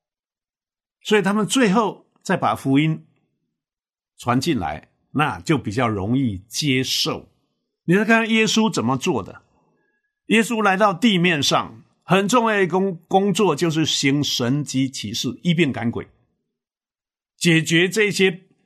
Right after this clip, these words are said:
啊，忧苦众生的他们的这些困难。再来，他们缺乏，给他们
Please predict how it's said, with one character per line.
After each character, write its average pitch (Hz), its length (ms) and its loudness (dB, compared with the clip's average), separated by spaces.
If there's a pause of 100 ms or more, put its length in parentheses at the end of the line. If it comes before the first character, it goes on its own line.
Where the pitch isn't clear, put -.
(140)
啊， 127 180 0
忧 226 160 4
苦 127 200 -2
众 165 260 0
生 160 220 0
的 131 120 -2
他 147 200 -2
们 127 180 0
的 120 140 -2
这 123 180 -4
些 117 200 -4
困 135 300 -8
难。 80 220 -12 (220)
再 240 160 0
来， 196 200 -2
他 233 120 0
们 208 140 0
缺 226 200 -2
乏， 170 200 -2
给 156 160 -4
他 180 120 0
们 175 200 0